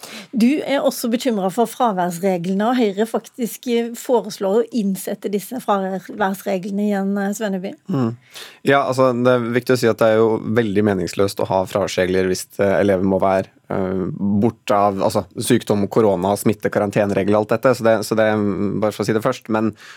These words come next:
Speaker 2: så fort vi kommer tilbake i en normalsituasjon, så mener jeg at man skal gjeninnføre fraværsgrensen, og den blir jo satt på pause av, ehm, Tonje Brenna og, og,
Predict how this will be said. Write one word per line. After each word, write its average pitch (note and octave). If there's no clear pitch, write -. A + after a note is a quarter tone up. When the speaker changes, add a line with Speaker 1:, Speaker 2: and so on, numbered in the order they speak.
Speaker 2:
så B2
fort -
vi A2+
kommer G2+
tilbake G#2
i G#2
en G2+
normalsituasjon, G2+
så C#3
mener G#2
jeg -
at -
man G2+
skal G2+
gjeninnføre G2
fraværsgrensen, G#2
og A2
den A2+
blir G#2+
jo -
satt -
på A2
pause G#2
av, G2
ehm, G2
Tonje A2
Brenna A#2
og, A#2
og, G#2